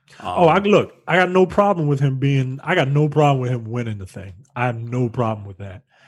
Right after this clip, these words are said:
Speaker 2: I just don't want it to feel like, you know, last year,
Speaker 1: Mm.
Speaker 2: Drew kinda felt like he, it was his time.
Speaker 1: Mm-hmm.
Speaker 2: It kinda felt like Drew McIntyre was going to win the thing.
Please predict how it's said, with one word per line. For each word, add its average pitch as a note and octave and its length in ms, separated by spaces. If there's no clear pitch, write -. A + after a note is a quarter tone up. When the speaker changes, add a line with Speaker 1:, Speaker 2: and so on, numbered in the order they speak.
Speaker 2:
I C#3 100
just D3+ 180
don't D3 280
want C#3 160
it B2+ 100
to A#2+ 80
feel C3+ 480
like, C#3 360
you A3 100
know, G3 140
last D3+ 400
year, C#3 340
Speaker 1:
Mm. A2+ 320
Speaker 2:
Drew D3 340
kinda C#3 320
felt - 480
like C#3+ 220
he, D#3+ 100
it D3+ 200
was C#3 140
his C#3 160
time. D3 280
Speaker 1:
Mm-hmm. A#2+ 300
Speaker 2:
It C#3+ 80
kinda F3+ 200
felt - 440
like A#2 340
Drew A#2+ 200
McIntyre G#2+ 520
was F#2+ 140
going G#2+ 240
to G2+ 80
win F#2+ 200
the F2+ 80
thing. A#2+ 280